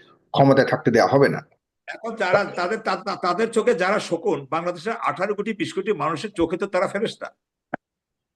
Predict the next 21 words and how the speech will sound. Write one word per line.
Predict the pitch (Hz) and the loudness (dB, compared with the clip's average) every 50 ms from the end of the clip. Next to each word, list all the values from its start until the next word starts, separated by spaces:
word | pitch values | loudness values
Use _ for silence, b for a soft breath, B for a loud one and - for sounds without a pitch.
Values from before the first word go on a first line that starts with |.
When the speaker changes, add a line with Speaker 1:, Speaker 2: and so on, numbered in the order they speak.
| _ _ - | _ _ -4
Speaker 2:
এখন | 107 127 120 | 2 4 6
Speaker 1:
হুম। | - | 6
Speaker 2:
আপনি | 170 139 139 - 190 220 226 | 6 2 0 0 -2 -2 2
যদি | 202 208 202 220 220 214 208 - b b b | 2 2 2 2 -2 -4 -6 -10 b b b
আওয়ামী | - 135 175 185 185 202 | 0 2 4 4 2 2
লীগের | 220 220 - 240 220 | -2 2 4 6 6
ওই | 202 190 | 6 6
অংশের | 180 185 180 - 233 226 | 4 2 2 0 0 0
কথা | 233 208 - 226 | 0 0 -2 -2
বাদ | - - 196 220 196 | 0 0 0 0 2
দেন, | - 202 175 | 0 0 0
আমি | 170 170 190 | 0 -2 -4
তো | 190 - 220 | -6 -6 -6
মনে | 196 185 190 202 | -4 -4 -4 -2
করবো | 202 220 233 233 233 226 | 0 0 2 2 2 2
যে, | 226 226 220 | 2 2 0
আ, | 208 - 131 143 151 | 0 0 -2 -2 -2
অন্যদের | 143 156 165 180 202 - 220 | -2 -2 -4 -6 -6 -4 -4
কাছে | 214 202 202 | -4 -2 -4
তো | - - | -2 0
ফেরেশতা। | 233 262 269 226 - - - 110 - | 2 4 4 2 0 -2 -6 -8 -8